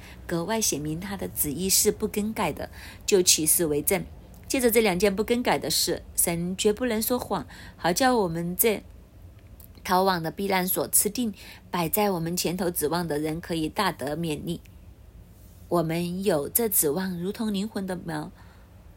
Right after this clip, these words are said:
又坚固又牢靠，且通往幔内。做先锋的耶稣既照着麦基洗德的等次，成了永远的大祭司，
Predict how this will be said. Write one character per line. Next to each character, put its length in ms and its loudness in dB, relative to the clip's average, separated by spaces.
又 280 4
坚 320 -2
固 320 0
又 220 0
牢 180 0
靠， 300 -8
且 220 -2
通 320 -6
往 200 0
幔 240 -4
内。 160 -4
做 100 0
先 160 0
锋 160 -6
的 120 -2
耶 140 0
稣 200 -2
既 180 -8
照 180 0
着 240 -2
麦 200 2
基 280 -4
洗 200 0
德 160 -6
的 100 -6
等 280 -8
次， 280 0
成 300 -4
了 160 -2
永 180 -2
远 140 -4
的 100 -4
大 180 -6
祭 160 -8
司， 220 -2